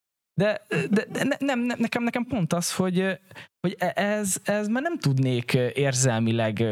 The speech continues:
kötődni, vagy azonosulni, hogy basszus, negyven év, és aha, hát emlékszek rá, igen, hogy is hívták, és akkor így, de hogy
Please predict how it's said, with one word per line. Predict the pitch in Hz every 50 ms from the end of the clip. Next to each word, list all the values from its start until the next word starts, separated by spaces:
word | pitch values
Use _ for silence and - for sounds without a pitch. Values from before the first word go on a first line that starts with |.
| 101 98 98 -
kötődni, | - 135 120 - - 110 107 107 113 117
vagy | 110 113 113 110
azonosulni, | 113 113 - 113 110 107 - - - 120 110 110 120 113
hogy | 107 - 143 139 135 - - - - - - _ _ _ -
basszus, | 139 202 - - 135 - - 139 - - - - _ - -
negyven | - 131 143 165 175 175 156 131 117
év, | 120 135 147
és | 143 139 - - - -
aha, | - - 175 175 170 208 214 214 214
hát | 214 - 190 - 233 233 220 -
emlékszek | - - - - - - 156 240 170 147 139 - - - - 175 156 147 - _ - - - -
rá, | - 170 151 151 151 156 156 165 165 165 170 170 170 175
igen, | 185 165 156 156 147 147 147 147 147 147 139 131 123 131
hogy | 156 170 180
is | 190 196 - -
hívták, | - 220 190 - - - 147 139
és | 143 147 - -
akkor | 151 - - 170
így, | 175 180 175 160 - - - - - _ _ _ _ _ _ _ - 156
de | 170
hogy | 175 190 190 185